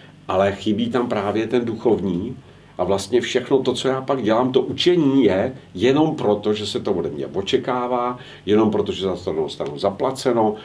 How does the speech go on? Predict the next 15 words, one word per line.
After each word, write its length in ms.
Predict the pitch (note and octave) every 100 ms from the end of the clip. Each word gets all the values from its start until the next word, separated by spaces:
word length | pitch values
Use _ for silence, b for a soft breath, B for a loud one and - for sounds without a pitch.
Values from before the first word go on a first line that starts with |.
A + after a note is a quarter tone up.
| B
bu-, 220 | F#2+ F#2 F#2
eh, 380 | F2+ F2 E2
budu 300 | F2 G2 G2+
mít 120 | F#2 F#2
nějakou 320 | F2 - F#2
prestiž 460 | F2 F#2+ - F#2+ -
a 40 |
tak 180 | G2+ F2
dále. 320 | E2+ D#2 C2+ - B B B
Ale 140 | D#2+
v 60 | -
těch 160 | - G2
padesáti 580 | F2+ F#2+ - E2+ F2+
najednou 280 | F#2 F#2 F#2
zjišťuju, 540 | F2 E2 - G2 F#2+